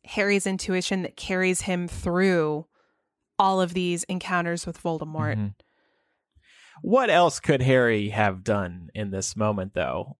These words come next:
Speaker 2: other than stall? Like, that was basically back against the wall. Nothing you, no, there's nothing else he could do.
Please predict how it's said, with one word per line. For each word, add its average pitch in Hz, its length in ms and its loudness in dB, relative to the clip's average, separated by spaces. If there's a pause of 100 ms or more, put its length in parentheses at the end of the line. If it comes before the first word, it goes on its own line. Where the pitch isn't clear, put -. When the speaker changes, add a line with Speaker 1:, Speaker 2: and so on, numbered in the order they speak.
(100)
Speaker 2:
other 110 300 2
than 101 240 -6
stall? - 600 0
Like, 120 260 2
that 131 200 4
was 120 160 2
basically 107 600 0
back 139 340 2
against 123 300 -2
the 113 80 2
wall. 104 500 0 (680)
Nothing 135 360 2
you, 123 320 4
no, 139 300 2
there's 139 220 2
nothing 147 260 2
else 139 160 2
he 139 100 -2
could 131 120 -4
do. 135 300 2